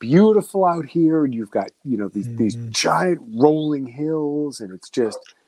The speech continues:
Speaker 1: it's all green and gorgeous. And you start thinking, like, "Wow, it'd kinda be nice." You know, you could pick up, you know,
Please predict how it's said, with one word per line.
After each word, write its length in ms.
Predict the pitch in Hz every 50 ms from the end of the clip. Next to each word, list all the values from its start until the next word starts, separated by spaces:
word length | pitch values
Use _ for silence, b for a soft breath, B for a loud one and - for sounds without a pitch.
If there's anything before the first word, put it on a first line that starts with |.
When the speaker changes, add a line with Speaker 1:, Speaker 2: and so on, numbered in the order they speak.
| _ _ _ - - -
Speaker 1:
it's 120 | 120 -
all 200 | - 117 110 104
green 600 | 90 90 - 131 156 190 190 190 180 170 160 147
and 240 | 120 101 95 104 107
gorgeous. 680 | - 165 185 180 170 165 147 147 151 147 135 - - -
And 240 | 107 90 87 82 _ _ _ _ _ _ _ _ _ _ -
you 80 | 123 117
start 320 | - - 127 120 113 -
thinking, 300 | - 143 139 - - 117
like, 260 | 107 98 78 - - -
"Wow, 260 | 190 214 214 160 113
it'd 140 | 104 98 -
kinda 200 | 170 160 135 127
be 140 | 120 143 151
nice." 460 | 160 190 226 226 180 110 - - -
You 80 | 104 110
know, 60 | 143
you 60 | - -
could 180 | - 120 -
pick 220 | - - 131 - -
up, 180 | 113 113 - _ _ -
you 140 | - 170 131
know, 240 | 120 98 92 -